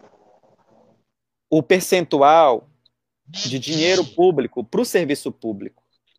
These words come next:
Não é aprovar parceria público-privada pros serviços públicos. Nós queremos fazer o movimento contrário.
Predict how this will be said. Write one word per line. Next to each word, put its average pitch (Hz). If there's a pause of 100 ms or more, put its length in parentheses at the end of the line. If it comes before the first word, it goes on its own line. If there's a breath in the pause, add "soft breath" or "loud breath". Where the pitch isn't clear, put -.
(920)
Não 165
é 196
aprovar 165
parceria 175
público-privada 170
pros 143
serviços 120
públicos. - (760)
Nós 156
queremos 180
fazer 175
o 190
movimento 180
contrário. 143